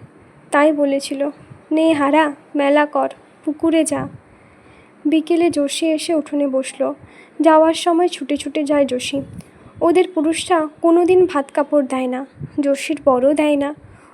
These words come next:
ওদের মেয়েরা আশা করে না পুরুষেরা ভাত কাপড় দেবে, জোশীও করে না। জোশীর শরীর খেটে সংসারে বেঁধে তোলে,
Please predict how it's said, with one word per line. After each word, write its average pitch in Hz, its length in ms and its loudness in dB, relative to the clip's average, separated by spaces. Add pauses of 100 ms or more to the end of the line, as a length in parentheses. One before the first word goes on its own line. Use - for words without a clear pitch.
ওদের 349 280 2
মেয়েরা 311 400 2
আশা 269 260 -2
করে 349 280 2
না 311 220 -2 (180)
পুরুষেরা 330 480 2
ভাত 269 280 -4
কাপড় 277 400 -4
দেবে, 262 300 -2 (440)
জোশীও 285 460 0
করে 269 320 -2
না। 254 180 -8 (600)
জোশীর 339 320 0
শরীর 302 480 0 (720)
খেটে 302 420 -4 (120)
সংসারে 302 640 -2
বেঁধে 277 320 0
তোলে, 262 300 -6